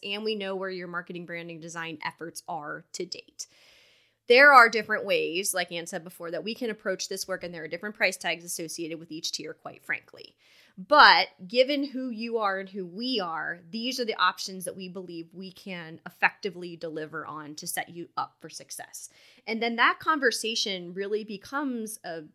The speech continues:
respectful debate and an overall discussion about what do they have appetite for, what do they have funds for, what do they have time for, um,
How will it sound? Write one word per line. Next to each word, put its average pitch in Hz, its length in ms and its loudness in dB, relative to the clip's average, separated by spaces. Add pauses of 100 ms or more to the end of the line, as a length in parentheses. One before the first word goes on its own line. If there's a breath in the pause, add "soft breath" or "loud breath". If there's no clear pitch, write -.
(140)
respectful 208 500 -6
debate 202 560 -6
and 196 100 -10
an 190 120 -8
overall 185 400 -4
discussion 175 920 -4 (480 soft breath)
about 202 380 6
what 214 160 2
do 262 80 -4
they 269 120 2
have 285 140 0
appetite 214 580 -2
for, 202 160 -10
what 180 100 -8
do 180 40 -8
they 190 140 -4
have 262 160 -4
funds 226 360 -4
for, 202 480 -6
what 185 120 -8
do 185 60 -8
they 214 120 -6
have 254 120 -8
time 226 380 -10
for, 202 600 -12 (420 soft breath)
um, 202 340 -4